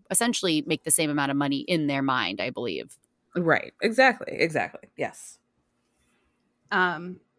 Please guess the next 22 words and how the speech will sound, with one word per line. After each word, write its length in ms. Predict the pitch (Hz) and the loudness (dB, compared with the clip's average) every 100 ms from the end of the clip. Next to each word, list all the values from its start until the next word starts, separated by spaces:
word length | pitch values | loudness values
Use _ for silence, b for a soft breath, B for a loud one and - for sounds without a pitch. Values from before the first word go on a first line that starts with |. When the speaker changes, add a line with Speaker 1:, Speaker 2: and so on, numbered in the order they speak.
| - | 0
Speaker 3:
yeah. 320 | 262 247 202 226 | 6 8 6 2
And 120 | 240 | -4
I, 80 | - - - _ | -6 -14 -20 _
I, 180 | 233 220 - | -4 -4 -2
I, 200 | 220 - | -2 0
I 60 | 220 | -2
agree 300 | 233 196 196 | -2 -4 -6
with 140 | 185 | 0
all 180 | 185 175 | 0 0
of 100 | 175 | -2
that. 220 | 170 170 - | 0 0 -2
I 80 | 196 | -6
think 220 | 247 262 | -6 -10
the 120 | 262 | -4
other 200 | 196 214 | -4 -4
thing 160 | 214 202 | -6 -8
that's 180 | 185 - | -8 -8
interesting 480 | 175 180 - 180 | -8 -8 -6 -6
to 140 | 175 180 | -4 -6
me 320 | 165 170 175 | -4 -2 -2
is, 160 | 175 175 | -4 -4
like, 280 | 165 151 | -6 -6